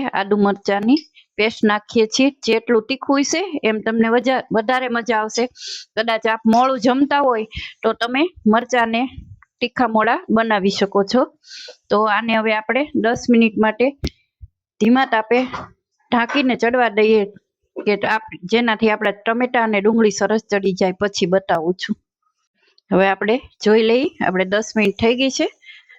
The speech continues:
ધીમા તાપે. હવે તમે જોઈ શકો છો આપણું તેલ છૂટું પડી ગયું છે અને સરસ ડુંગળી અને ટમેટા ચડી ગયા છે. હવે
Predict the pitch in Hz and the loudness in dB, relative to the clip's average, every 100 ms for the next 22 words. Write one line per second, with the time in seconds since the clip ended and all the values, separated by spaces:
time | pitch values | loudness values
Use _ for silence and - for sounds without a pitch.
0 | _ _ 214 226 208 214 220 302 - _ | _ _ -2 0 0 -2 -2 -6 -8 _
1 | _ - - - - - - - - _ | _ -20 -20 -18 -18 -6 -6 -6 -10 _
2 | _ _ _ _ - 196 208 277 - 202 | _ _ _ _ -4 0 2 0 -4 0
3 | 202 180 214 240 214 214 202 214 202 185 | 0 2 2 2 0 -2 2 0 2 -2
4 | 190 220 220 220 247 247 240 247 220 240 | 2 2 0 -2 -4 -2 -2 0 0 0
5 | 262 269 277 202 190 185 220 214 - - | 0 -4 -4 -2 -2 -2 -4 -4 -8 -16
6 | - 208 233 240 285 - - 202 190 202 | -4 0 2 2 -2 -6 0 0 0 -2
7 | 220 202 185 214 247 240 247 285 320 _ | -2 -4 -2 -2 0 0 0 0 -2 _
8 | _ _ 180 190 | _ _ -2 -2